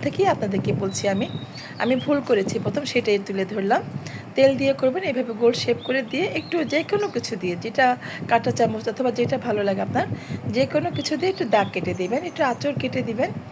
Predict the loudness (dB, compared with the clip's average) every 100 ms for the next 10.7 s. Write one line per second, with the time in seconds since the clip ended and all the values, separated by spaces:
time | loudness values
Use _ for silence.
0 | -14 -14 -14 -6 -2 0 0 0 2 4
1 | 4 2 0 0 0 -2 -4 -2 0 0
2 | -2 -2 -2 -2 -2 0 0 0 -2 -4
3 | -2 0 -2 -2 -6 -4 -2 -2 -4 -10
4 | -12 -14 -14 -14 -12 -12 -10 -8 -10 -12
5 | -14 -14 -12 -12 -12 -6 -2 -2 -2 -2
6 | -2 -2 -2 2 2 2 -2 0 -4 -6
7 | -8 -6 -4 -4 0 0 0 -4 -4 0
8 | -2 0 -2 0 -4 -6 -6 -6 -4 -6
9 | -6 -10 -16 -14 -14 -12 -4 -2 0 0
10 | 2 2 2 -2 -2 0 -2